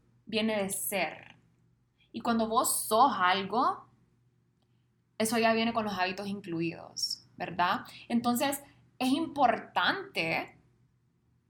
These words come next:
comenzar a pensar en cómo podemos embody, cómo podemos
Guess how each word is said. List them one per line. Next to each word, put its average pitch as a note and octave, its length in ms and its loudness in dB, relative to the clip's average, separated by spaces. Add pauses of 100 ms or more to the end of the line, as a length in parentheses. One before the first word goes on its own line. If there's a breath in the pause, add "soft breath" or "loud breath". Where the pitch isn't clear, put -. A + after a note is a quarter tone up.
(840)
comenzar A#3 880 4
a B3 200 -2
pensar A3 760 4
en G3+ 200 -4
cómo G#3+ 300 -2
podemos A3+ 560 -2
embody, G3 840 2
cómo G3 280 -4
podemos A#3 800 -2